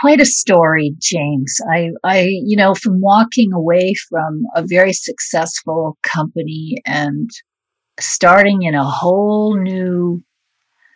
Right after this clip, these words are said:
territory almost, because this is something quite contrary to where most people are at as far as technology and social media. So I think, I think it's a great story.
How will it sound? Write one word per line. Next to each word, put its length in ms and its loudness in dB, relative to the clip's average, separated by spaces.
territory 960 -2
almost, 520 -8
because 520 -2
this 220 -2
is 140 -6
something 600 -4
quite 300 2
contrary 920 0
to 280 -4
where 320 0
most 340 -4
people 300 -6
are 200 -2
at 340 -4
as 200 -10
far 300 -2
as 340 -8
technology 640 -4
and 120 -4
social 400 -4
media. 580 -6
So 920 -2
I 180 -8
think, 340 -8
I 140 -6
think 240 -8
it's 140 -12
a 60 -10
great 380 -10
story. 680 -8